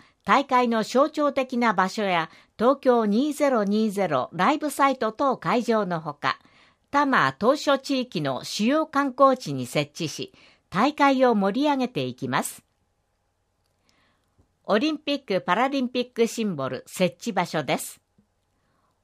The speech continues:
お台場海浜公園、高尾山山頂、代々木公園、井の頭恩賜公園、羽田空港、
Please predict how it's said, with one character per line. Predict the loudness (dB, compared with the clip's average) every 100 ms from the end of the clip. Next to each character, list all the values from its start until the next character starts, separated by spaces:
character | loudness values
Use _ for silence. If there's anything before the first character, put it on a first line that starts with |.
| -4
お | 0
台 | 2 2 2
場 | 2 2
海 | 2 0 0
浜 | -2 -4
公 | -2 -2 0 -2
園、 | -4 -8 -12 _ _ _ _ _ _ _ _
高 | 0 2 4 4
尾 |
山 | 2 0 0
山 | 0 0 0
頂、 | 0 0 0 0 -4 -8 _ _ _ _ _ -4
代 | 2 4
々 | 4 2
木 | 0 -2
公 | 0 0 0
園、 | -2 -6 -8 -12 _ _ _ _ _ _ _ _ -8
井 | -2 0
の | 0
頭 | -2 -4 0 0 2
恩 | 0 -2
賜 | -6 -8
公 | -2 -2 -2
園、 | -4 -6 -10 -12 _ _ _ _ _ _ _ _ _
羽 | 2 4 4
田 | 4 2
空 | 2 0 0
港、 | -2 -4 -4 -4 -8